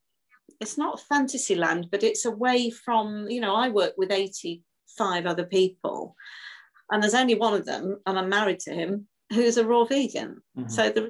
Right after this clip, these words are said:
Speaker 1: two of us, and everybody else, they all drink. Um, most of them, there's one other that doesn't drink, two others.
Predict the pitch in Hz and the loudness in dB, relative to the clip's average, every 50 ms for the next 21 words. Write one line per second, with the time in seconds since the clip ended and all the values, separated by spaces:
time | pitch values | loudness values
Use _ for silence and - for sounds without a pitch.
0 | - - - 294 294 269 202 170 - 180 170 - 170 - - - - 226 240 262 | -4 -2 2 4 6 6 6 4 2 0 -2 -2 -2 -4 -4 -2 0 2 2 2
1 | 277 302 294 269 240 240 240 233 226 214 214 214 214 - - - - - _ _ | 2 0 -2 0 0 2 2 4 4 2 2 0 -4 -8 -10 -10 -12 -14 _ _
2 | _ - 208 185 165 165 165 - 202 226 233 233 254 247 - _ - - - _ | _ 0 2 2 2 0 -2 -2 0 2 2 2 2 -2 -4 _ -20 -20 -20 _
3 | _ _ _ _ _ _ _ _ _ _ _ _ _ - 180 175 170 170 165 170 | _ _ _ _ _ _ _ _ _ _ _ _ _ -4 -4 -2 -2 -2 -4 -6
4 | 175 190 190 180 180 - - - 196 214 214 208 - - - 156 147 156 160 165 | -6 -8 -8 -10 -10 -8 -4 0 2 4 4 2 2 -2 -6 -4 -2 -2 -2 -2
5 | 175 175 - 202 226 226 220 208 180 175 185 170 - 165 147 - 180 170 175 180 | -2 -2 0 2 4 4 4 4 2 0 -2 -4 -4 -6 -8 -6 -6 -6 -6 -6
6 | - - - 165 - - - - - 285 226 - 147 147 - - - - - - | -6 -4 -4 -2 -2 -2 -2 2 4 6 6 6 4 2 0 -2 -2 -2 -2 -2
7 | - - | -4 -6